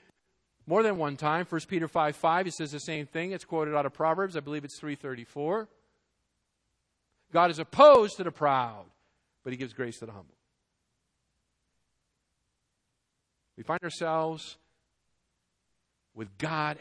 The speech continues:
actively working to undo us, and that takes me to the last harm of pride. The way it harms us is it leads to our undoing.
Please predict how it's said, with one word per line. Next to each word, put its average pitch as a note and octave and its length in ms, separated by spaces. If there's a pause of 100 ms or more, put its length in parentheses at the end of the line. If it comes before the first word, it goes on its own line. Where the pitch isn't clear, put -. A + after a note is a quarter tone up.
actively D#3 600
working C3+ 520
to C3+ 280
undo C3+ 460
us, B2+ 180
and A#2+ 140
that C3+ 160
takes D3 260
me C3 140
to B2 120
the A#2+ 100
last C3 500 (320)
harm C#3+ 800 (760)
of A#2+ 280
pride. C3 480
The C3+ 80
way C#3 160
it C#3+ 80
harms D#3+ 400
us C3 340 (240)
is C#3 160
it D3 160
leads G3 460
to F3 340
our C#3 500
undoing. B2+ 580